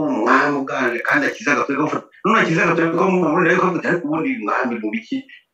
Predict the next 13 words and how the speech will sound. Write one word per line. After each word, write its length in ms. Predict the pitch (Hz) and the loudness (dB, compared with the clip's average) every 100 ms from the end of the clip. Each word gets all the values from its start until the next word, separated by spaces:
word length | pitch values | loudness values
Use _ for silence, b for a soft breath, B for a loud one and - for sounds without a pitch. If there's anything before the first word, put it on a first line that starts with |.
| - | -8
Eh, 280 | 180 92 | -4 -4
wa, 120 | 98 123 | -2 -2
wa, 160 | 131 | 0
abantu 240 | 135 139 - | 2 2 2
batemera 400 | - 117 131 127 | 0 0 0 0
Imana, 260 | 131 113 - | 0 0 0
kuki 280 | - - 143 135 135 B _ | -4 -6 -4 -4 -8 B _
wemera 440 | 107 123 147 151 147 | -2 0 2 0 0
ko, 100 | 143 151 143 - _ | 0 -2 -2 -6 _
ati, 200 | - - 147 | -16 -6 -2
bose 220 | 165 - | 0 0
bave?" 280 | - 135 117 - | 0 0 -2 -4
Baka-, 360 | - 120 151 - | -6 -2 0 -2